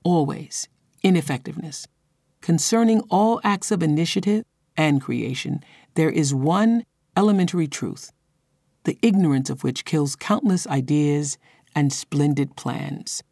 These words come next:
that the moment one definitely commits oneself, then providence moves too. All sorts of things occur to help one that would never otherwise have occurred.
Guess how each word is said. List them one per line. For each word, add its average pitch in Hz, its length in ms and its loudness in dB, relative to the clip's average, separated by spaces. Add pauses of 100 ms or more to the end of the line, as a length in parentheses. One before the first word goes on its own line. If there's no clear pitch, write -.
(480)
that 147 280 0
the 156 80 -2
moment 220 520 4
one 185 360 2
definitely 202 640 0
commits 160 460 -2
oneself, - 680 -4 (440)
then 160 360 2 (180)
providence 143 560 0
moves 156 280 0
too. 151 380 0 (560)
All 196 360 2
sorts 165 380 -2
of 135 100 -6
things 143 280 -2
occur 143 440 -8 (280)
to 143 100 -2
help 156 260 -2
one 143 320 -6 (240)
that 165 160 -4
would 139 140 0
never 170 460 2
otherwise 139 500 -2
have 143 120 -8
occurred. 139 460 -8